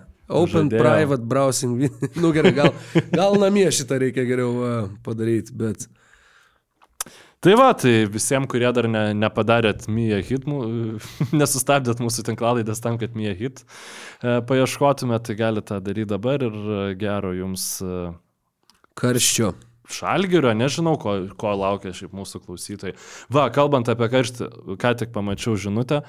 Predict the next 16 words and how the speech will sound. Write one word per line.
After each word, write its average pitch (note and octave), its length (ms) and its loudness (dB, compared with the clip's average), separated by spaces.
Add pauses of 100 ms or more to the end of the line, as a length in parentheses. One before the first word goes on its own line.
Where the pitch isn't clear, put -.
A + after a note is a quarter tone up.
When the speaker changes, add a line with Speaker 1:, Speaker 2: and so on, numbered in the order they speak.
(360)
Speaker 2:
e, A2 420 -2
siekiant B2 560 -2
sumažinti A2+ 480 -2
žalą, A2+ 380 2
e, F2 560 -8 (180)
klimatui, A2+ 640 -4 (580)
per B2+ 160 4
Paryžiaus B2 540 0
olimpinės, A#2+ 680 -4
olimpiniam A2+ 480 -4
miestelį, G#2 720 -6
tam B2+ 260 -6
kaimelį, A2 480 -2
nebus, G#2+ 500 -4
e, F#2 280 -12 (420)
kondicionieriaus. G2 880 -8